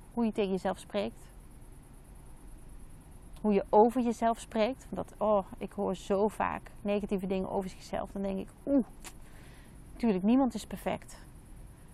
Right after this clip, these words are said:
Maar als je al niet blij kan zijn met de vrouw waarmee jij vierentwintig uur per dag bent, dan wordt het leven toch heel ingewikkeld. Dan wordt het leven echt heel ingewikkeld. En weet je, stop met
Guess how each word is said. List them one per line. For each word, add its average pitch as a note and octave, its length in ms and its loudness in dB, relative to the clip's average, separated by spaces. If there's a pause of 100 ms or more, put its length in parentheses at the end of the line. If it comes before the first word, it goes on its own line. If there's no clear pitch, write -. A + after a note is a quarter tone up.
(140)
Maar G3 120 4
als A3 120 4
je - 60 2
al A3 100 6
niet G#3+ 160 4
blij G#3+ 200 6
kan A3 120 0
zijn G3+ 140 2
met G3+ 80 0
de G3 100 -2
vrouw F#3+ 380 4 (180)
waarmee F#3+ 260 4
jij F3 160 2
vierentwintig G#3+ 440 0
uur F#3+ 60 -6
per G3 100 -2
dag F3+ 160 4 (140)
bent, B3 400 0 (840)
dan G3 120 0
wordt G3+ 140 0
het - 100 -8
leven G3+ 240 0
toch F3+ 120 -10
heel G3 140 -2
ingewikkeld. F#3+ 520 -6 (2500)
Dan G#3 100 4
wordt G#3+ 140 6
het G#3 100 -4
leven G3+ 280 2
echt F#3 220 -2
heel F#3 140 -2
ingewikkeld. F3 520 -4
En G#3 240 2 (560)
weet A3 140 -2
je, B3 60 0
stop C4+ 340 0
met A#3+ 400 2